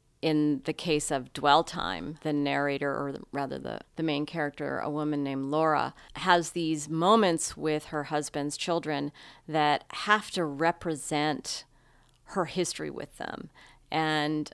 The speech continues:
I really, I really enjoyed that, that part of, of writing this story, is thinking, you know, what, what am I not saying? What happened before, you know, seven o'clock rolled around on this particular evening?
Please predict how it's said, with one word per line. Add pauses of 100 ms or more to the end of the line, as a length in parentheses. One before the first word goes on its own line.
(140)
I
really,
I
really
enjoyed
that, (140)
that
part
of, (140)
of
writing
this
story,
is
thinking,
you
know,
what, (320)
what
am
I
not
saying?
What
happened (100)
before, (300)
you
know,
seven
o'clock
rolled
around
on
this
particular
evening?